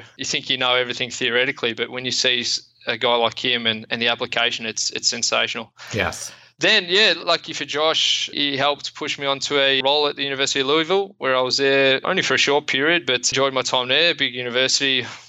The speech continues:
Speaker 1: some of the best equipment and, and facilities you'll ever see.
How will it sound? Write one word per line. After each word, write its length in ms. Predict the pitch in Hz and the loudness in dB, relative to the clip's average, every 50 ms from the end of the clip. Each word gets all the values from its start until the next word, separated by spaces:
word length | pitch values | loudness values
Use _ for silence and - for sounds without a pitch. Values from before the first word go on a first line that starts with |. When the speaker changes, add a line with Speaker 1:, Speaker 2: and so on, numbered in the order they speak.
| - - - | -20 -20 -14
Speaker 1:
some 260 | - - - - 127 | -8 -4 -2 -2 -2
of 80 | 113 113 | 0 -2
the 60 | 110 | 0
best 580 | 104 123 123 120 - - - - - - - - - | 2 2 2 4 2 0 0 -2 -4 -6 -8 -8 -6
equipment 540 | 120 117 117 - - 131 120 120 113 110 | -6 -4 -4 -2 -2 0 0 0 0 0
and, 240 | 113 110 107 110 - | 0 0 -2 -2 -2
and 300 | - 117 117 110 110 - _ _ - | -2 -2 -2 -4 -8 -14 _ _ -12
facilities 580 | - - - 123 - - 120 120 113 117 117 110 | -6 -2 0 2 2 4 4 4 4 2 2 2
you'll 160 | 117 120 117 | 4 4 4
ever 160 | 117 110 110 | 4 2 2
see. 440 | 110 - - 131 139 160 175 185 - | 2 2 2 2 2 2 0 -4 -6